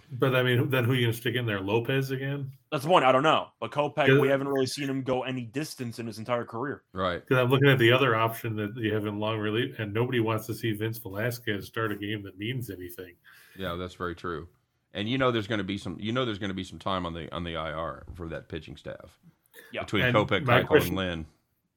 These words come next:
Speaker 1: Yeah, my other question is, how long will Dallas Keuchel hold the starting job? I mean, he
Speaker 3: Is
Speaker 1: wasn't
Speaker 2: Gi-,
Speaker 1: all
Speaker 2: is
Speaker 1: that great last year
Speaker 2: Giolito,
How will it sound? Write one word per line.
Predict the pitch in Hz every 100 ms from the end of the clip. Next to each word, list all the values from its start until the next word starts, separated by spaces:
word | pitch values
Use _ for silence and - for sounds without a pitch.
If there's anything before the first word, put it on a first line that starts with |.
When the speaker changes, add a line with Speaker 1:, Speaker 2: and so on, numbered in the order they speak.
| _ _ _
Speaker 1:
Yeah, | 123 120
my | 113 120
other | 127 135
question | 135 131 123
is, | 127 123 120
how | 120 120
long | 117 123 127 123 120
will | 113 101
Dallas | 98 113 123 117
Keuchel | - 120 131 120 107
hold | 117 117
the | 113
starting | - 123 123 117 98
job? | 104 151 117 92 -
I | 101
mean, | 98 95 98 _ _
he | 107
Speaker 3:
Is | 117
Speaker 1:
wasn't | 139 123 117
Speaker 2:
Gi-, |
Speaker 1:
all | 110 113
Speaker 2:
is |
Speaker 1:
that | 107 104
great | 113
last | 254 117 120
year | 156
Speaker 2:
Giolito, | 170 190